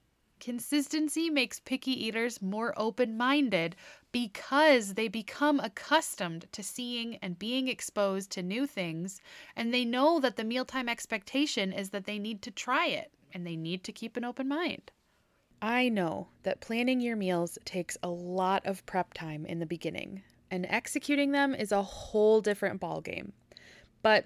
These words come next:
I have a really easy way to plan out your meals that doesn't take a ton of time and is super easy to follow through with. First off, to plan your meals,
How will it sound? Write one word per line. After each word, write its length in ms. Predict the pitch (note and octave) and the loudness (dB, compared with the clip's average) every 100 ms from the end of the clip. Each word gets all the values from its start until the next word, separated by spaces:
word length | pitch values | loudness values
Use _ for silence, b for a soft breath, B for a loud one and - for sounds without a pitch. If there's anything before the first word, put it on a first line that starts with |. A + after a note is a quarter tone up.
| - - | 2 -2
I 80 | |
have 240 | A3+ B3+ D4+ | 2 4 4
a 120 | F#4 | 4
really 300 | A#3+ C4+ D#4 | 6 6 6
easy 360 | D4 B3+ B3 C#4 | 4 2 0 2
way 300 | G#3+ F#3 F#3 | 4 4 4
to 160 | - | -2
plan 300 | G#3 - A#3+ | -4 -2 2
out 160 | C#4+ D#4+ | 2 2
your 140 | D#4 | 2
meals 460 | D4 G#3 F#3 F#3+ - - | 2 2 4 2 -2 -2
that 280 | G3+ F#3 | 0 2
doesn't 360 | A3+ A3+ A#3 G#3+ | 4 4 4 0
take 220 | - A3+ | 0 0
a 60 | G#3 | 0
ton 220 | - G3 | 0 -2
of 120 | G#3 | -2
time 340 | - F3 F3 E3+ | 0 2 2 0
and 120 | F#3 | 0
is 120 | F#3 | 0
super 440 | - - B3+ B3+ C#4 | -2 -2 0 2 2
easy 320 | A#3 A3+ G#3+ | 2 0 -2
to 140 | G#3 | -2
follow 320 | G3+ F3 E3+ E3+ | -2 0 2 0
through 240 | E3 D3 | -2 -6
with. 280 | - - _ B B B B B B B | -6 -12 _ B B B B B B B
First 460 | - B3+ D4 G4+ B3 | 2 8 10 8 6
off, 380 | G3 G3 G#3 G3 | 6 6 2 -4
to 100 | B3 | -4
plan 420 | G#3+ - B3 C4 | -2 -2 2 4
your 200 | D4 D#4 | 4 2
meals, 440 | C#4 F3 D3+ F3 | 2 2 2 0